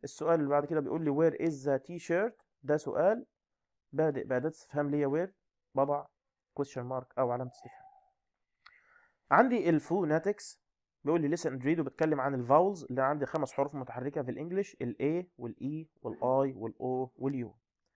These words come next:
وجايب لي بعض الكلمات زي ما انتم شايفين في السطر الأول الشورت A، وعندي الشورت E السطر الثاني، الشورت I السطر الثالث، الشورت O في السطر الرابع،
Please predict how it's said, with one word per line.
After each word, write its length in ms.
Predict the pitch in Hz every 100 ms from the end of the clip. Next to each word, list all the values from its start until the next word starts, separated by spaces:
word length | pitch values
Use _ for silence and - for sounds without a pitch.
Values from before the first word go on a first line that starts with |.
| _ _ _ _ _ _ -
وجايب 540 | 175 226 202 175 190 175
لي 220 | 185 175
بعض 240 | 165 170
الكلمات 520 | 147 - 131 139 170
زي 140 | 143 135
ما 80 | 147
انتم 100 | -
شايفين 540 | 135 123 143 95 - _
في 320 | _ 135 135 -
السطر 360 | - 156 -
الأول 440 | 123 139 147 135 120 _ _ -
الشورت 540 | 120 - 147 139 -
A، 280 | 135 175 220 _ _ _ _ _
وعندي 480 | - 127 143 123 117 _ _ _ _ _ -
الشورت 440 | 117 143 143 -
E 280 | - 160 208 - _ _ _ _
السطر 300 | - 107 113
الثاني، 480 | 113 - 151 185 214 _
الشورت 340 | - - 127 -
I 320 | 135 147 180 _ _
السطر 280 | - - 110
الثالث، 420 | - 139 160 175 _ _
الشورت 400 | - - 131 127
O 360 | - 131 151 - - -
في 40 |
السطر 440 | 113 _ 131 127
الرابع، 340 | 120 131 160